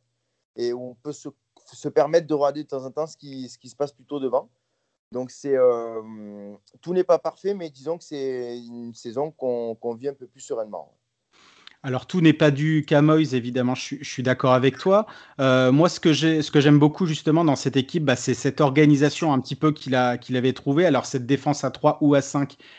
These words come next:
Speaker 2: évidemment, ça dépend où, où on se place. Euh, il y avait Balbuena, euh, Ogbonna et, et Cresswell qui la, qui la composaient et qui ont, qui, qui a fait ses, qui a fait ses preuves.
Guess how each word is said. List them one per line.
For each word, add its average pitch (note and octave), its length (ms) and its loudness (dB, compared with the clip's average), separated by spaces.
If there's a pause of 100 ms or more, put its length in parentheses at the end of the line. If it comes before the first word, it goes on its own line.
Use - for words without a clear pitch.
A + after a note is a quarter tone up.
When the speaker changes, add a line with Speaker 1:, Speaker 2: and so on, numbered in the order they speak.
(100)
Speaker 2:
évidemment, C#3 460 4
ça C3 160 -2
dépend C3+ 520 0
où, C#3 240 0
où C#3+ 200 2
on B2+ 80 2
se - 100 -10
place. F#3 400 2 (320)
Euh, C3 160 2
il B2+ 80 4
y C3+ 40 6
avait C3 140 4
Balbuena, E3 760 4
euh, C3+ 220 -4
Ogbonna D#3 600 2
et, C#3+ 180 -2
et C3 80 -2
Cresswell D3+ 480 0
qui - 140 -10
la, C3 220 0
qui - 160 -8
la C3 100 0
composaient D3 680 2
et B2+ 60 2
qui - 160 -4
ont, C3 360 0
qui, C3 220 -2
qui C3+ 160 -2
a B2 60 4
fait C#3+ 160 0
ses, B2 340 -4 (220)
qui C#3+ 160 0
a B2+ 60 4
fait D#3 120 0
ses D3 200 0
preuves. G3 340 2